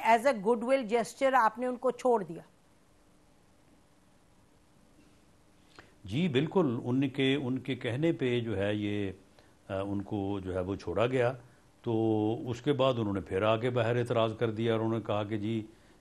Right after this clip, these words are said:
Speaker 2: ये तो, अ, अ, मुज़ाकरात को सबोताज करने वाली बात थी, हालांकि ऐसा जो है वो बिल्कुल नहीं था।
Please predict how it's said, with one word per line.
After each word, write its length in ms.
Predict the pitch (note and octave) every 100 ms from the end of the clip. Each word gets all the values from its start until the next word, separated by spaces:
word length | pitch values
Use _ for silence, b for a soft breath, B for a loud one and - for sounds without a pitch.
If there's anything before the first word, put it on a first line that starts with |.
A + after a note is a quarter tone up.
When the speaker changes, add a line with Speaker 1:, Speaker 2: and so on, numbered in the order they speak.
| -
Speaker 2:
ये 140 | A2
तो, 160 | A2 A2 A2 A2 G#2 G2+ G2+
अ, 40 |
अ, 840 | A2 - G#2+ G#2 F#2+ G2+ G2 F#2+ F#2
मुज़ाकरात 640 | F2+ G2+ G2 F#2+ G#2 G2+
को 140 | G2+ G#2+
सबोताज 520 | A2 G#2 G2+ G#2 A2
करने 220 | - A#2
वाली 260 | B2 B2 B2+
बात 220 | A2+ A2+
थी, 240 | - D3+ - b b b b
हालांकि 800 | G2 G2 B2+ A#2 B2+ B2+ B2+ -
ऐसा 480 | G2 G#2 - B2+ C3
जो 180 | A2+ A2+
है 60 | A2
वो 160 | A2+
बिल्कुल 360 | G2+ G2 - D3
नहीं 160 | D3+
था। 300 | D3 C#3 F3